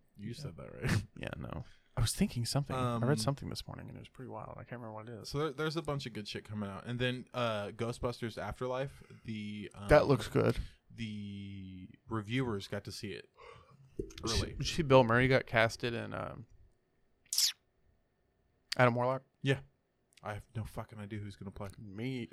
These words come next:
Speaker 2: he gave away what he was gonna play.
Speaker 1: Oh, who?
Speaker 2: I don't know. He spoiled it. Disney got pissed.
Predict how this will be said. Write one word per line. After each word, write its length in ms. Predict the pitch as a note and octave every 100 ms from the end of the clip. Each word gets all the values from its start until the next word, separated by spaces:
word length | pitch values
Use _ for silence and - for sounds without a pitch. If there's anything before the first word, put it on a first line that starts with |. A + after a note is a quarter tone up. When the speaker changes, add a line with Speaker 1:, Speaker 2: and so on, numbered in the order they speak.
| A#2
Speaker 2:
he 140 | A2+ C3
gave 200 | C3+ A#2+
away 220 | A2+ A#2+
what 120 | G#2+
he 40 |
was 100 | G#2
gonna 140 | - F#2+
play. 220 | G2+ G2 - _ _
Speaker 1:
Oh, 60 | A2
who? 240 | G#2 G#2+ - _ _ -
Speaker 2:
I 60 |
don't 100 | A#2
know. 160 | A2+ A2+
He 100 | G#2
spoiled 380 | - - A2+ G#2+
it. 160 | G#2 - _ _
Disney 260 | - B2 A#2
got 200 | - -
pissed. 560 | - B2+ G#2 - -